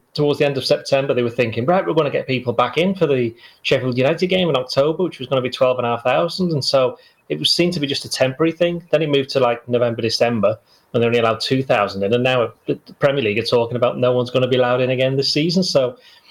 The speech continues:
you know, th-, in that sense, it, it's not just Liverpool that's affected. But the thing with Liverpool is, uh, lo-, you know, there are a couple of other,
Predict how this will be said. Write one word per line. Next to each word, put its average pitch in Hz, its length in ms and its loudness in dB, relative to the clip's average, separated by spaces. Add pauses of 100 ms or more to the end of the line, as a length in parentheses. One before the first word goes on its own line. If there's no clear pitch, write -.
(400)
you 143 100 4
know, 117 80 0
th-, 175 160 0
in 160 80 2
that 180 220 0
sense, 135 320 -2
it, 143 100 -2
it's 160 160 -10
not - 140 -2
just 127 120 -8
Liverpool 156 360 0
that's 135 160 -2
affected. 110 440 -6
But 143 300 0 (320)
the - 80 -6
thing 151 180 2
with 147 120 2
Liverpool 139 560 0
is, 104 220 -6 (100)
uh, 131 280 0
lo-, 214 240 -2
you 220 80 2
know, 170 100 2
there 170 180 2
are 185 140 2
a 180 120 -2
couple 190 240 0
of 165 160 2
other, 160 220 -4